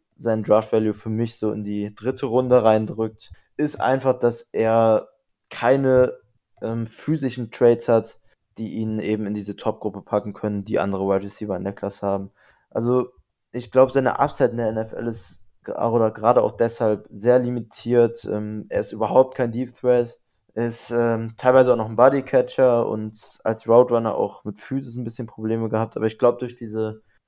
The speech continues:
ja, schon großen Limitierungen, was seine Physis angeht, was seine Athletik angeht, ähm, könnte er dann zum Beispiel im Gegenteil dann auch zu Alec Pierce ein bisschen droppen.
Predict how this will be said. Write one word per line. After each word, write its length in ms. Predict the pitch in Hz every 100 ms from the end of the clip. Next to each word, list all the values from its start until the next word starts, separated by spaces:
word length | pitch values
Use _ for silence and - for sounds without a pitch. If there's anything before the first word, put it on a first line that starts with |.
| _
ja, 220 | - 107
schon 280 | 117 139 143
großen 460 | 104 113 151 151 139
Limitierungen, 680 | 131 123 - 131 131 120 113
was 200 | 113 -
seine 280 | 117 113 107
Physis 420 | - 120 110 98
angeht, 460 | 107 113 107 107
was 180 | 107 107
seine 480 | 107 107 104 104 104 _ _ _ _
Athletik 680 | - 107 117 135 - 117 -
angeht, 600 | 110 110 110 110 - -
ähm, 360 | 98 104 107 104 _ _ _ -
könnte 320 | 127 123 127
er 200 | 110 127
dann 260 | 127 120 113
zum 140 | 113
Beispiel 280 | 117 117 107
im 160 | 117
Gegenteil 480 | 107 131 135 - 131
dann 140 | 127 120
auch 200 | 120 120
zu 340 | - 123 110
Alec 400 | - 107 110 110
Pierce 340 | - 120 113
ein 100 | 113
bisschen 280 | 110 113 120
droppen. 500 | 110 113 - 127 120